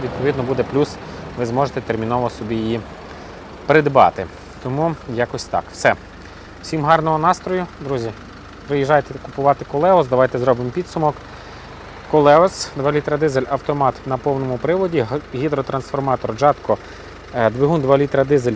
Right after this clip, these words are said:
цепний на сто десять кіловат. А, фарбовано два елементи, задня кришка, одна дверка.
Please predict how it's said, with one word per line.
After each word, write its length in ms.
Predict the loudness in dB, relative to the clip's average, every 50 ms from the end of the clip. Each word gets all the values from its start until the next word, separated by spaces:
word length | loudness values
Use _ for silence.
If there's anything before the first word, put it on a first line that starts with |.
| -2
цепний 480 | 0 0 0 0 0 -2 0 0 0 0
на 140 | -2 -4 -4
сто 240 | -6 -2 -2 -2
десять 520 | 0 2 4 4 4 4 0 -8 -10 -10 -10 -2
кіловат. 600 | 2 2 4 4 4 2 0 4 6 8 8 6 6 0 -18 -18 -18 -18 -18 -18 -18 -18 -18 -18 -18 -18 -18 -18 -18 -18 -18 -18 -16 -16 -16 -16 -18 -18 -18 -18 -10 -2
А, 300 | 4 6 8 10 10 8 8 4 -4 -14 -16 -16 -16 -18 -18 -18 -18 -18 -18 -18 -18 -12 -2 -2
фарбовано 500 | 0 0 4 4 4 4 4 2 0 0
два 220 | 2 4 6 6
елементи, 380 | 6 4 2 0 -2 -2 -2 -2
задня 300 | 0 0 -2 -2 -4 -6
кришка, 400 | -4 -2 -4 -4 -2 -2 0 0
одна 220 | 0 0 -4 -6
дверка. 460 | -2 0 0 0 0 0 0 0 0